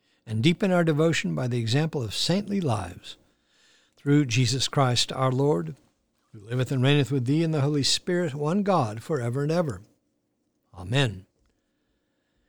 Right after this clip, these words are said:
Lord Jesus, stay with us, for evening is at hand and the day is past.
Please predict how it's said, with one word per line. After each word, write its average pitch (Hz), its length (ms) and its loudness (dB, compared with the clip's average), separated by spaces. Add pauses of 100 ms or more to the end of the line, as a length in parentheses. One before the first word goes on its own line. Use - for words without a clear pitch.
(580)
Lord 110 140 -12
Jesus, 123 400 0
stay 139 300 2
with 135 180 0
us, 139 160 -2
for - 160 -6
evening 139 400 0
is 123 140 -2
at - 100 -12
hand 156 340 0
and 156 120 -2
the 151 60 0
day 147 180 2
is 143 180 2
past. 151 600 -6